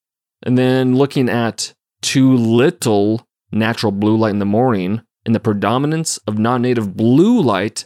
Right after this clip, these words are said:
at night, kinda like we talked about at the beginning of the episode, not only getting the wrong light, but wrong timing,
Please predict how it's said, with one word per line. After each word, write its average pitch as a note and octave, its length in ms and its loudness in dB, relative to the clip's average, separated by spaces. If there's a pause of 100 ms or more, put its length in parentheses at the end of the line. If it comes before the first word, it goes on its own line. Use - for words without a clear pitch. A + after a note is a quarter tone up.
at G#2 160 -4
night, B2 260 -2
kinda B2 120 -2
like B2 140 -2
we B2+ 120 0
talked C3 180 -2
about B2 100 -2
at A2+ 60 -2
the A2+ 60 -8
beginning B2 280 0
of A2+ 80 0
the A2+ 120 0
episode, G#2 500 -2 (400)
not A#2 140 0
only A#2 440 0 (200)
getting A#2+ 240 2
the G2+ 100 0
wrong A2+ 400 0
light, F2+ 300 -6 (120)
but F#2 180 -2 (120)
wrong G#2+ 320 0
timing, A#2 920 -2